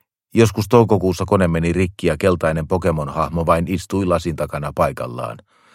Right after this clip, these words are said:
Ja vaikka koneeseen työnsi rahaa, niin muovipalloa ei tullut. Nurdin lupasi korjata sen, ja koko kesän hän on sanonut, "Ihan kohta se on valmis, yli huomenna, ensi viikolla, kohta."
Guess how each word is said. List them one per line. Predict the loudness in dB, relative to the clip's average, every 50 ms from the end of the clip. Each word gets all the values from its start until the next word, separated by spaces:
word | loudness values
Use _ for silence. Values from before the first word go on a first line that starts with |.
| _ _ _ 2
Ja | 4 6
vaikka | 6 6 4 4 2
koneeseen | 4 4 6 6 4 4 4 2 2 2
työnsi | 2 2 2 2 2 4
rahaa, | 4 4 4 4 4 2 2
niin | 0 0 0
muovipalloa | 0 0 0 -2 -4 -8 -8 -8 -8 -8 -8 -8 -8 -8 -8
ei | -8 -8 -10 -10 -10
tullut. | -10 -10 -10 -12 -14 -18 -20 -20 _ -20 -20 _ _ _ _ _ _ _ _ _ _ _ _ _ _ _ _ _ _ _ _ _ 0
Nurdin | 4 4 4 6 6 4 4 4 4
lupasi | 2 2 4 4 2 2 0 0
korjata | 0 2 2 2 0 -4 -8 -10 -12 -12
sen, | -10 -10 -10 -6 -6
ja | -4 -4 -2
koko | -2 0 0 0 0 0
kesän | 2 2 2 2 0 0 -2
hän | -4 -4 -4 -6
on | -6 -4
sanonut, | -2 -2 -2 -2 -4 -8 -10 -14 -16 -20 -20 _ _ -20 -20 -20 -20 -20 -16 _ 4
"Ihan | 6 6 6 6 6
kohta | 4 4 4 4 2 2
se | 4 4 4
on | 4 4
valmis, | 4 4 4 4 2 -4 -12 -16 -18 -20 -8 -2 2
yli | 2 4 4 4
huomenna, | 4 6 4 4 4 2 -2 -10 -12 -14 -16 -18 _ _ _ _ _
ensi | 4 4 4 4 4 2 2
viikolla, | 2 2 0 0 0 -4 -4 -4 -6 0 4
kohta." | 4 4 4 2 -2 -12 -12 -12